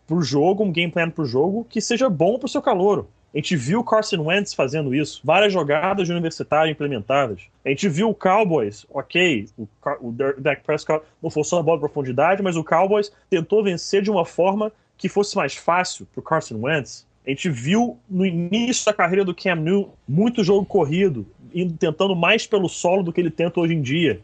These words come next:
A gente viu o Russell Wilson nos seus primeiros anos, uma super defesa, um jogo corrido. Não pediam pra ele ganhar jogo, pediam só pra ele não cometer erros. "Vamos botar você pra correr, vamos fazer read option, vamos botar você em movimento, que é o que você faz muito bem, sem problema nenhum."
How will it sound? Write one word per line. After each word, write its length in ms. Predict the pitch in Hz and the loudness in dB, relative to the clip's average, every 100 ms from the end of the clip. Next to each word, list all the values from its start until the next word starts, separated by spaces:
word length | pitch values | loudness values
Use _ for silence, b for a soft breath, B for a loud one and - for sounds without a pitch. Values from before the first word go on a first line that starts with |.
| - | -2
A 40 | |
gente 200 | 147 175 190 | 0 2 0
viu 320 | 131 180 247 | 2 2 4
o 60 | |
Russell 380 | 220 220 220 226 | 4 2 2 2
Wilson 380 | 196 226 220 156 | 4 2 2 -2
nos 120 | 143 | -4
seus 120 | 180 | -4
primeiros 380 | 170 170 180 135 | -4 -2 -2 0
anos, 260 | 170 185 131 | 0 0 -2
uma 160 | 143 | -2
super 460 | 143 - 226 202 202 | -2 0 0 2 2
defesa, 480 | 165 - 180 185 156 | 2 -2 0 0 0
um 80 | 131 | 0
jogo 240 | 175 190 | 0 0
corrido. 480 | - 151 156 190 127 - | 0 2 2 0 -2 -2
Não 180 | 151 226 | 0 2
pediam 480 | 220 170 139 214 | 2 0 2 2
pra 120 | 214 202 | 2 2
ele 100 | 202 | 2
ganhar 300 | 185 180 156 | 2 2 2
jogo, 320 | 156 190 151 | 2 2 0
pediam 340 | - 131 170 | -4 -4 -4
só 220 | 156 - | -4 -4
pra 120 | 165 180 | -2 -2
ele 60 | |
não 80 | 180 | -4
cometer 460 | - 180 175 170 160 | -4 -4 -2 0 2
erros. 420 | 170 170 127 113 - | 2 2 -2 -8 -6
"Vamos 180 | 131 165 | -2 0
botar 240 | 170 170 | 0 2
você 240 | 165 160 170 | 0 0 -2
pra 140 | 165 | -2
correr, 580 | - 170 123 135 147 135 - | -2 -2 0 2 2 0 0
vamos 240 | 113 143 | -2 0
fazer 300 | 175 156 156 | 0 2 2
read 160 | 170 147 | 2 4
option, 440 | 147 156 151 - - | 4 4 2 -6 -4
vamos 200 | 127 156 | -2 0
botar 320 | 165 160 156 | 0 0 0
você 240 | 160 - 170 | 0 -2 -2
em 60 | |
movimento, 600 | 165 165 165 147 170 165 | 0 0 0 0 -2 -2
que 60 | - | -2
é 40 | |
o 40 | 156 | -2
que 120 | - | -2
você 120 | 151 | -4
faz 260 | - 156 147 | 2 2 0
muito 240 | 156 156 | -4 -4
bem, 340 | 131 151 175 b b | -2 0 -2 b b
sem 160 | - | -4
problema 320 | 156 160 165 165 | 0 2 2 2
nenhum." 340 | 160 156 160 | 2 0 0